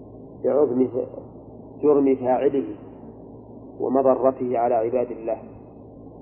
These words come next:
فهو من أعظم الموبقات. والثالث قتل النفس التي حرم الله إلا بالحق، قتل النفس التي حرم الله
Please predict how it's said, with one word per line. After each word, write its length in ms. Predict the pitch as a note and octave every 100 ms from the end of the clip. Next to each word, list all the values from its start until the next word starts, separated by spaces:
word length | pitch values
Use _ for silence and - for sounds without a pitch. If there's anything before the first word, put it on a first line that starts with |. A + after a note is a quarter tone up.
| - - - - - - - -
فهو 260 | C3+ C#3
من 220 | C#3+ C#3+ C3+ D#3
أعظم 320 | D3 C#3+ C3+
الموبقات. 580 | C3 C3 C3 C3 A2 - - - - - - - - - - - - - -
والثالث 680 | A#2+ C3 - D3+ E3+ E3+ F3 - - - - - - - - - -
قتل 360 | F3 F3 D3 D3+
النفس 480 | C#3+ C#3+ C#3 -
التي 400 | C3 B2+ B2+ B2+
حرم 420 | - C#3 A#2+ B2+ B2
الله 380 | A#2+ C#3 B2+
إلا 260 | B2+ B2 A#2
بالحق، 420 | A2 - C3+ - - - - - - - - - - - - - - - - - - - - - - -
قتل 300 | C3+ C3 C3
النفس 560 | B2+ A#2+ D3 D3 -
التي 580 | C#3+ B2+ B2 C3+ C3 C3+
حرم 600 | - C#3+ C3 B2+ C3+ C3+
الله 680 | B2+ B2 C#3 D3+ C3+ F4